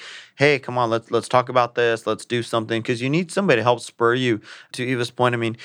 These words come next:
you, you get busy. It's easy not to. And then, uh, a day goes by, then a week goes by, then two weeks go by, and you haven't done anything. And so, you know, I do something where every morning I, I just do a little good morning team. And part of that is just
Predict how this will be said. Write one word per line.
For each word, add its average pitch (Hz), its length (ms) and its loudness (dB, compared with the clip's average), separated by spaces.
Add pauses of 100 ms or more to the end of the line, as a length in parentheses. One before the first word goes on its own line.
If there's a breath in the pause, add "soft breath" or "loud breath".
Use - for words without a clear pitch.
(120 loud breath)
you, 131 160 0
you 156 140 4
get 151 180 2
busy. 127 320 2
It's 120 160 -2
easy 131 140 -2
not 113 380 -4
to. 120 240 0
And 113 100 -2
then, 113 360 -6 (120)
uh, 110 200 2
a - 20 -2
day 113 200 2
goes 117 200 0
by, 113 320 2
then 104 100 -6
a 101 60 -6
week 110 220 -2
goes 110 180 0
by, 110 260 2
then 104 80 -6
two 117 160 -14
weeks 117 220 -8
go 120 100 0
by, 107 220 2
and 104 100 -4
you 101 60 -10
haven't 101 280 -4
done 101 240 -4
anything. 98 520 -4
And 90 100 -6
so, 101 240 0 (300 loud breath)
you 123 100 0
know, 120 80 4
I 120 80 4
do 127 140 -2
something 120 400 -2
where 113 220 4 (260 loud breath)
every 127 200 2
morning 117 360 2
I, 117 260 0
I 117 60 4
just 110 160 -6
do 127 100 4
a - 20 6
little 117 200 2
good 120 200 2
morning 120 360 0
team. 113 320 -2
And 107 160 0 (260 loud breath)
part - 240 2
of 196 140 -12
that 165 240 2
is 123 200 -6
just 139 440 -2